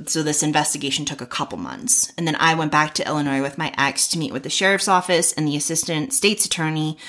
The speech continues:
the day Andy turned himself in. So he was kept in a room alone. I think Rick, Chris, and his wife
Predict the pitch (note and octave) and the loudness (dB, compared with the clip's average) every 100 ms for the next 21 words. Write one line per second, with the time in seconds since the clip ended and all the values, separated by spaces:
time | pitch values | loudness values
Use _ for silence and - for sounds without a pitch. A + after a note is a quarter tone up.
0 | - - - E3 E3+ E3 - D#3+ D#3 D3 | -16 -16 -2 4 6 6 2 2 2 4
1 | C#3+ C#3+ D3 C3+ D3 B2+ A2+ - - - | 2 0 -2 -2 -2 -2 -2 -4 -8 -14
2 | - _ _ _ _ _ - - - - | -20 _ _ _ _ _ -20 -20 -18 -2
3 | - F#3 E3 E3 - A#3 B3 B3+ A3 G3+ | 4 6 6 4 4 4 6 6 4 4
4 | G3 F#3 E3 E3+ F3+ E3+ D#3 E3+ E3+ E3 | 2 2 2 4 4 4 4 2 2 0
5 | D#3+ D3 D#3+ E3 - - F3 E3+ D#3 D3+ | -2 -2 2 2 0 0 2 2 0 0
6 | D#3+ D3 | 0 -2